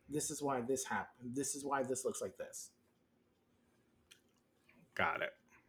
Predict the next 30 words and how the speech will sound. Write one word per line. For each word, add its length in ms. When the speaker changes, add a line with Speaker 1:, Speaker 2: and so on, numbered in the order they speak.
Speaker 2:
Okay. 240
Yeah, 260
I, 320
I 40
mean, 200
it's 220
just, 300
I 100
can't 340
remember 680
what, 360
I, 160
I, 280
I've 200
always 400
been 240
trying 300
to, 140
I've 100
been 120
trying 160
to 20
figure 160
that 140
out 120
for 200
a 40
few 180
months 300
now, 300